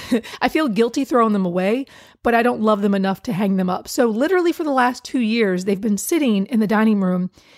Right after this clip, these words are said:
in a container that I just don't know what to do with. So I'm looking at that clutter in the corner.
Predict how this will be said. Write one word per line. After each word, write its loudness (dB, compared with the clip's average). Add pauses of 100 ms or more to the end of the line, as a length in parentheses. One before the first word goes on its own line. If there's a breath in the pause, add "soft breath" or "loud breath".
(240 soft breath)
in 0
a -4
container 2
that -2
I 0
just -6 (160)
don't 2
know 0
what -2
to -4
do 0
with. -12 (480 loud breath)
So 2
I'm 0
looking -2
at -2
that -2
clutter 0
in 0
the -4
corner. -4